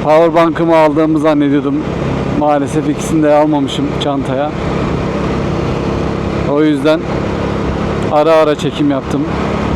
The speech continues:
Gerçi Eskişehir, Ankara Eskişehir arası o kadar sıkıcı, o kadar böyle tek düze gidiyor ki yol, insan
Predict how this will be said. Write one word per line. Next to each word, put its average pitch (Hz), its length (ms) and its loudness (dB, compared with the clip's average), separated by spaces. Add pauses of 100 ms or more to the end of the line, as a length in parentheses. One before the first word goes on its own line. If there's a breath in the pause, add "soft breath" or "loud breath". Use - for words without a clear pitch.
(540)
Gerçi 175 380 2 (260)
Eskişehir, 180 680 2 (500)
Ankara 156 380 0
Eskişehir 160 760 0
arası 180 520 2 (1800)
o 151 140 0
kadar 180 440 2 (520)
sıkıcı, 165 440 0
o 151 120 0
kadar 185 380 2 (2250)
böyle 170 460 4 (960)
tek 165 280 0
düze 175 200 2
gidiyor 170 340 2
ki 180 160 -2
yol, 185 260 4 (240)
insan 175 380 2